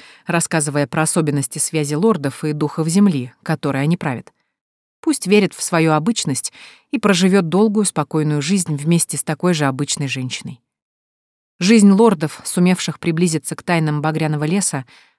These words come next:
была очень беспокойной и часто довольно короткой. «А кто тогда?» — поинтересовался Эльмар, смешно надув губы и ревниво нахмурившись. Марита поймала себя на том, что ее умиляет выразительная мимика парня,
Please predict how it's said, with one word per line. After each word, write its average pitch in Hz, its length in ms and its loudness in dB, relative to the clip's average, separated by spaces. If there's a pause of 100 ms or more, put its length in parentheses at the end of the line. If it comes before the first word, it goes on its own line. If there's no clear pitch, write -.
(120)
была 190 240 4
очень 180 260 2
беспокойной 165 720 -2 (380)
и 214 100 0
часто 202 440 0
довольно 151 420 0
короткой. 131 520 -8 (1300)
«А 170 140 0
кто 147 240 -2
тогда?» — 160 360 -8 (600)
поинтересовался 156 800 0
Эльмар, 170 320 2 (180)
смешно 180 400 2
надув 156 340 0
губы 165 280 2
и 151 60 4
ревниво 165 340 4
нахмурившись. 143 720 -4 (1040)
Марита 214 340 4
поймала 190 380 4
себя 165 220 -2
на 165 100 -2
том, 220 220 2
что - 180 -6
ее 170 220 2
умиляет 180 560 2
выразительная 147 600 -2
мимика 156 380 0
парня, 131 420 -2